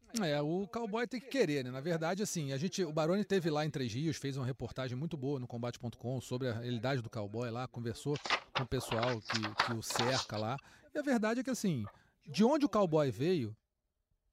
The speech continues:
o que ele tem hoje é muito, né, Baroni? É uma, é uma, é um upgrade na carreira ou na vida inacreditável. Ele nunca imaginou, talvez, quando fosse mais novo, conhecer os lugares que conheceu, estar onde esteve, sabe,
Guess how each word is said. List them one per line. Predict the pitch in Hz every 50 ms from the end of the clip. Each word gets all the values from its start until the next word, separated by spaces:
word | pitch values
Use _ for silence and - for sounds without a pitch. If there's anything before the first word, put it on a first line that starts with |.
| - -
o | - 180 175
que | 170 - - 226
ele | 254 254 214
tem | - 214 202 170
hoje | 147 151 175 208 226 190 226 240 349 269
é | 220 254
muito, | 269 240 208 180 135 -
né, | 139 147 147
Baroni? | 123 101 101 92 85 95 - _ 117 113
É | 110 117 127
uma, | 147 160 170 180 180 175
é | 127 131
uma, | 139 165 175 180 175 165 165 156 147 131
é | 147
um | 170 180 185
upgrade | 180 - 190 147 147 151 170 202 165 185 208 175
na | 190 190
carreira | - 202 180 127 139 151 175 202 214 214
ou | 175 147
na | 147 160 143
vida | 120 135 190 220 180 139 127 113 - _ _ _ _ - - -
inacreditável. | 156 180 202 - 208 220 202 233 - - 214 185 180 135 120
Ele | 120 139
nunca | 180 185 226
imaginou, | 208 208 220 214 196 214 185 160 170 202 202
talvez, | - 131 127 117 120 139 143 -
quando | - 135 131
fosse | - - 135 135 - - 131
mais | 113 117 123 127 117 92
novo, | 120 127 156 190 196 143 113 - _ _ _ _ _ _ _ - - - - _ - -
conhecer | 180 185 180 165 - - 202
os | 214
lugares | 202 214 170 165 165 -
que | - 156
conheceu, | - 160 147 131 120 - - 135 147 175 180
estar | 156 - - 165 160 170 180 180
onde | 170 151 135
esteve, | 127 - - - 135 147 170 185 170 143 170 165 151 143 131 127 147 -
sabe, | - - 160 156 135 127 123